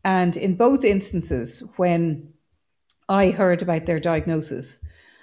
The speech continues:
I was, I rang them. And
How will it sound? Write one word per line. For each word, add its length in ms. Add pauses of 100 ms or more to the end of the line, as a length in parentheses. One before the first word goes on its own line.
(260)
I 760
was, 500 (540)
I 120
rang 300
them. 300 (1120)
And 440